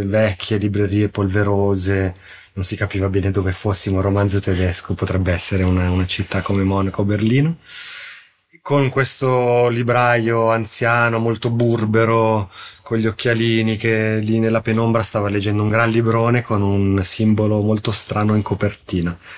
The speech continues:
Era l'Aurin. Questo Aurin sarebbe stato fondamentale nello sviluppo del romanzo, il simbolo della storia infinita.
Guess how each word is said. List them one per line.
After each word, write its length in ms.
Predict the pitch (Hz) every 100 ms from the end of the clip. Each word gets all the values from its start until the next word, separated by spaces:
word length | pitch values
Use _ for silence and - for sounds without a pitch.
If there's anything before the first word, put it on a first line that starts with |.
| -
Era 200 | - 107
l'Aurin. 760 | 107 104 98 95 87 87 87 87 _ _ - - -
Questo 360 | 101 - - 104
Aurin 360 | 107 104 101
sarebbe 320 | 92 98 92 95
stato 220 | 95 92
fondamentale 760 | - 98 95 95 95 95 95 92
nello 220 | 92 95
sviluppo 420 | 87 90 90 101
del 120 | 92
romanzo, 380 | 92 92 90 92
il 60 | 90
simbolo 460 | - 101 95 92
della 180 | 92 90
storia 260 | - 101 98
infinita. 520 | 90 104 95 87